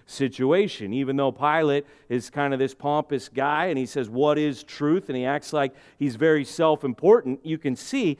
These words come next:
he's uncomfortable with an innocent man being killed. So look what happens here in verse, uh, fourteen. This is John nineteen,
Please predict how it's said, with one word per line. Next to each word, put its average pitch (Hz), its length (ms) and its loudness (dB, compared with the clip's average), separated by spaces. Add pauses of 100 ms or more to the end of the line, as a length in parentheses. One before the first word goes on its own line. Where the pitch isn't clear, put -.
(180)
he's 160 240 2
uncomfortable 160 840 4
with 156 180 0
an 147 180 2
innocent 190 560 2
man 160 440 0 (260)
being 147 420 4
killed. 135 480 2 (220)
So 147 360 0
look 170 300 -2
what 202 100 2
happens 160 460 -2
here 113 280 -2 (360)
in 127 200 0
verse, 123 540 -4 (440)
uh, 107 200 -2
fourteen. 127 880 -2
This 120 220 -8
is 92 120 -16
John 160 360 -4
nineteen, 135 640 -6